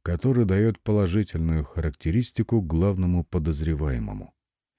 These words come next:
Так что Яну казалось, что разговор этот ни к чему не привел, зацепка сорвалась. А вот Александра выглядела неожиданно довольной, и это интриговало.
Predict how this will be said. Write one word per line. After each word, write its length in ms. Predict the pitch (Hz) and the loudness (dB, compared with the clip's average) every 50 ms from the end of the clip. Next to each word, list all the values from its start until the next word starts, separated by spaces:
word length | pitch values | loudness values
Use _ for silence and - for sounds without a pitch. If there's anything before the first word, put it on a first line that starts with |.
| _ _ _ | _ _ _
Так 200 | - 165 160 127 | 2 2 2 2
что 160 | - - 139 | 2 4 6
Яну 300 | 127 127 147 151 139 123 | 6 6 6 6 4 4
казалось, 420 | - - 107 95 110 127 123 107 | 4 2 2 4 4 4 4 2
что 180 | - - - 104 | 2 0 0 0
разговор 500 | 95 85 78 90 101 117 123 123 123 - | 0 2 2 2 2 4 4 2 0 0
этот 320 | - 104 85 95 92 87 - | -2 -2 -2 -2 -2 -2 0
ни 100 | 92 85 | 0 0
к 60 | - | 0
чему 240 | - - 104 98 101 | 0 0 2 4 4
не 140 | 101 101 90 | 4 4 4
привел, 520 | - 101 104 95 104 127 135 107 80 - _ _ _ _ _ - | 4 2 2 4 6 4 4 4 2 -2 _ _ _ _ _ -4
зацепка 500 | 73 87 87 - - 107 90 - - 92 | -2 -2 -2 0 0 -2 -2 0 -2 -2
сорвалась. 720 | - - - 95 87 87 87 92 123 139 117 - - - _ _ _ _ _ _ _ _ _ _ _ _ _ _ _ | 0 2 2 2 4 4 4 4 4 2 2 0 -4 -10 _ _ _ _ _ _ _ _ _ _ _ _ _ _ _
А 100 | - 71 | -2 2
вот 180 | 87 110 151 165 | 4 4 4 4
Александра 580 | 175 175 165 - - 127 143 147 139 143 151 | 2 2 2 2 2 2 2 2 2 2 2
выглядела 540 | 147 117 117 117 120 131 131 120 127 127 131 | 4 4 2 2 2 0 2 2 4 4 4
неожиданно 720 | 127 127 123 117 110 90 76 80 98 107 110 110 117 117 | 4 4 4 4 4 2 2 0 0 0 2 4 4 4
довольной, 720 | 117 113 120 110 92 78 80 78 73 76 80 80 82 80 - _ | 4 4 2 2 4 2 2 2 2 2 4 4 2 2 0 _
и 240 | - 87 90 95 - _ | 2 2 2 2 0 _
это 360 | - 90 104 - _ - 113 | -2 -2 -2 -2 _ -4 -4
интриговало. 1040 | 113 - - - 90 87 - 87 95 92 92 90 78 58 57 53 50 - - - | -4 -2 -2 -2 -2 -2 -2 -2 -2 0 0 0 -2 -2 -4 -6 -8 -8 -12 -16